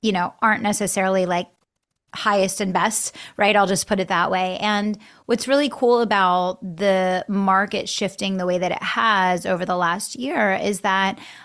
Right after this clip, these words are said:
I think service-based business owners are being called to share more of their values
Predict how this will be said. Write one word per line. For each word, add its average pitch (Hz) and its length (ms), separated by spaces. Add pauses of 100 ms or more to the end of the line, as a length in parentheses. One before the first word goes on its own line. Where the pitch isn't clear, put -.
(120)
I 214 80
think 254 260
service-based 214 920
business 196 400
owners 185 340
are 180 120
being 185 260
called 185 460
to 185 100
share 180 320
more 175 400
of 175 220
their 175 160
values 196 760